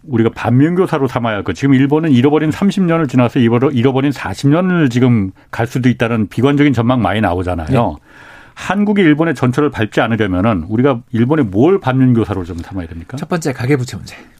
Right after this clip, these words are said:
Speaker 1: 아하, 결정적이네.
Speaker 2: 일본은, 예,
Speaker 1: 예.
Speaker 2: 일본은 기업 부채 때문에 저렇게 된 거잖아요.
Speaker 1: 예.
Speaker 2: 아까 말씀드린.
Speaker 1: 예.
Speaker 2: 근데 우리 가계부채가 이제 지디피 백 프로 넘었잖아요.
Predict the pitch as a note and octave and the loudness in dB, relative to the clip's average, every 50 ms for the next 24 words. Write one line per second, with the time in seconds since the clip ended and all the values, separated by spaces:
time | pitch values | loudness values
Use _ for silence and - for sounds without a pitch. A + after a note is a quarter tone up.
0 | _ _ - F2 D#2+ E2+ E2 D2 - - _ - - - - - _ - - G#2+ | _ _ -8 -8 -6 -8 -8 -10 -14 -18 _ -20 -20 -20 -20 -20 _ -8 -6 -6
1 | G2 - A#2 C#3+ D#3 D3+ D3 B2+ C#3 D3 D3 D#3+ F3+ F3 A#2+ A2 B2 B2 A#2+ A#2 | -4 -2 -2 0 0 0 0 2 2 2 2 0 -2 -2 -2 -2 -2 -2 -2 -2
2 | B2+ C#3 D#3+ F3+ F3+ F3+ F3+ F3 E3 C3+ G#2+ - - A3+ A3 G#3+ - B2+ - - | -2 -2 -2 -2 -2 -2 -2 -4 -6 -8 -6 -2 0 0 0 -2 -6 -14 -14 -14
3 | B2+ - - G2+ G2+ G2 G2 G#2 - - - A2+ - A#2 G#2+ F#2 F2 - A2+ A#2+ | -14 -12 -10 -10 -10 -10 -12 -14 -12 -10 -10 -10 -8 -8 -10 -10 -12 -12 -10 -8
4 | A2 F#2 F2+ F2 E2 D#2+ D#2 F2 A#2 A#2+ A#2 G#2+ A2 G#2+ - - G#2+ F#2+ - D2+ | -6 -4 -2 -2 -2 -4 -4 -4 -4 -4 -4 -4 -4 -6 -6 -8 -10 -10 -10 -12
5 | F2+ - - G#2 F2+ E2+ D#2+ D2 C#2 - - - - G3+ F#3+ D#3 D#3 E3 - C3 | -16 -14 -10 -8 -6 -6 -6 -8 -10 -14 -18 -6 -2 0 0 2 0 0 -2 -4
6 | A#2 C#3 D#3+ D#3 C3+ - D3 B2 A2 G#2 G#2 A2 A2 G#2 - B2+ B2+ - D3 E3 | -4 -4 -4 -6 -8 -10 -10 -10 -10 -10 -10 -12 -14 -14 -16 -14 -12 -8 -8 -8
7 | D#3 - B2 C3 B2+ B2+ - C#3 A#2 A2 G#2 G#2 - - - - | -8 -6 -6 -6 -6 -6 -8 -8 -8 -8 -10 -12 -14 -20 -20 -20